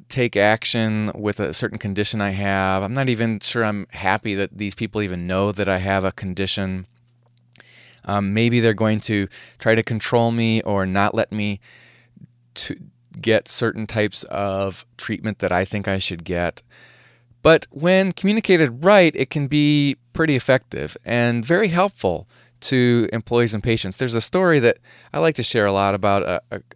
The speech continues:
a, an H R director that I know whose son had asthma, and she had, their family had five E R visits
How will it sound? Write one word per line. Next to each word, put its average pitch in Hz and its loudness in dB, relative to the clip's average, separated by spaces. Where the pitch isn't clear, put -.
a, 98 -6
an 104 -6
H 135 -2
R 127 4
director 107 0
that 92 -2
I 95 0
know 95 -2
whose 120 0
son 156 2
had 120 0
asthma, 143 0
and 135 0
she 190 -2
had, 143 4
their 117 -2
family 175 2
had 113 -2
five 151 2
E 143 -2
R 123 6
visits 95 -2